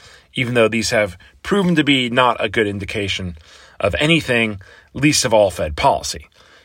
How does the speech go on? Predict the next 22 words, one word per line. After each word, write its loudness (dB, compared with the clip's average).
Fed 2
policy 2
is -6
data 0
dependent, -4
and -6
as -2
the -6
data -2
changes, -6
so 2
does 2
the -8
Fed -4
policy, 2
and -8
whatever 2
these -6
dot 0
plots -4
say -2
are, -2